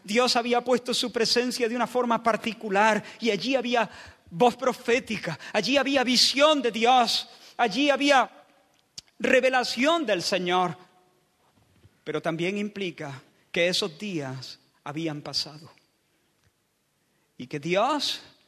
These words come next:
había dejado de manifestarse en Silo. ¿Qué había pasado? Allí había un sacerdote, sumo sacerdote llamado Elí. Y Elí había sido negligente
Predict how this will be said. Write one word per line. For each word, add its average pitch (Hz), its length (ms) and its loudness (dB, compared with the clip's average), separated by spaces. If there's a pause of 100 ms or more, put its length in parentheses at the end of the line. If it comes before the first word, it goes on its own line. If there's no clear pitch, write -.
(200)
había 185 320 -4
dejado 220 500 -8
de 180 120 -6
manifestarse 175 920 -8
en 156 220 -8
Silo. 143 420 -8 (420)
¿Qué 269 120 -8
había 262 200 -6
pasado? 196 480 -6 (340)
Allí 160 220 -4
había 190 320 0 (320)
un 170 100 -8
sacerdote, 180 600 -4
sumo 185 240 -8
sacerdote 180 560 -6
llamado 160 460 -2
Elí. 160 720 -6 (540)
Y 170 120 0
Elí 220 360 -2
había 202 300 -2
sido 190 320 -4
negligente 175 960 -4